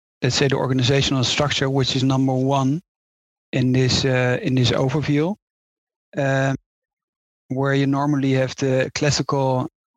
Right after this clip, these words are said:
pyramid, the classical hierarchy, and then in teal, it's about self-organization, it's about trust, it's about, uh, decentralized decision-making in the teams itself. Uh,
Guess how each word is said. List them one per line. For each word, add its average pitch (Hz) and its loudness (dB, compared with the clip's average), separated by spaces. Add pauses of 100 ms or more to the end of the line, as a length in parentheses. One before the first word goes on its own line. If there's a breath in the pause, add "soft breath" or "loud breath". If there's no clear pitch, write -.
(320)
pyramid, 156 0 (840)
the 151 -4
classical 143 0
hierarchy, 143 0 (240)
and 135 0
then 135 2
in 131 2
teal, 147 0 (360)
it's - 0
about 131 -2
self-organization, 127 0 (220)
it's - 2
about 127 -2
trust, - -2 (840)
it's - 0
about, 127 -2 (340)
uh, 127 0
decentralized 131 0
decision-making 135 0
in 135 0
the 127 0
teams 131 0
itself. 143 -2 (840)
Uh, 131 0